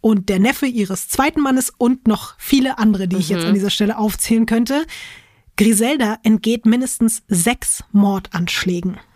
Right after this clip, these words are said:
Speaker 1: Unter anderem auch ganz klassisch durch einen Auftragskiller, aber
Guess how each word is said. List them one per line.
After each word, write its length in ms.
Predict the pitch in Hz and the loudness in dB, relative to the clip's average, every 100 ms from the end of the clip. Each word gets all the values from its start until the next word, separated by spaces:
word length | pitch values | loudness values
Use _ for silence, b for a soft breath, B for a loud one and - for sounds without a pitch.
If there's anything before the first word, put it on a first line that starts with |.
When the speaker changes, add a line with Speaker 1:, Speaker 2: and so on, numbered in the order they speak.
| - | 0
Speaker 1:
Unter 300 | 240 214 208 | 2 2 2
anderem 320 | 208 190 196 | 0 2 0
auch 240 | 220 226 | 0 -2
ganz 200 | - 196 | -2 -4
klassisch 380 | - 226 226 220 | 0 0 2 -2
durch 160 | 208 180 | -2 -2
einen 140 | 220 | 2
Auftragskiller, 680 | 269 - 277 - - 240 - | 2 2 -4 -4 0 0 0
aber 240 | 185 202 | -2 -2